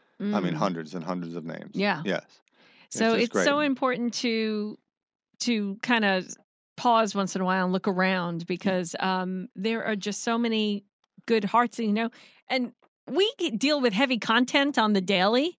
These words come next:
Speaker 2: and you are dealing with, you know, heavy situations that people are going through, but it's just so heartwarming to know that there's all these good people.
Speaker 1: In the community.
Speaker 2: Yeah.
Speaker 1: All because of you guys.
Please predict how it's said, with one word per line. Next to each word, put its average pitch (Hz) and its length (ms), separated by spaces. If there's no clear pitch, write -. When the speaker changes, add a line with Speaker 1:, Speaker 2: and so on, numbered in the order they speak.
Speaker 2:
and 202 220
you 240 200
are 202 140
dealing 226 420
with, 214 180
you 220 120
know, 180 240
heavy 247 340
situations 247 880
that 196 140
people 233 300
are 214 100
going 190 320
through, 302 180
but 220 140
it's 185 160
just 226 180
so 233 140
heartwarming 196 640
to 175 100
know 196 360
that 185 140
there's 190 380
all 196 240
these 185 340
good 196 460
people. - 420
Speaker 1:
In - 120
the - 80
community. 87 520
Speaker 2:
Yeah. 147 260
Speaker 1:
All 92 180
because 95 440
of 87 100
you 85 120
guys. 85 440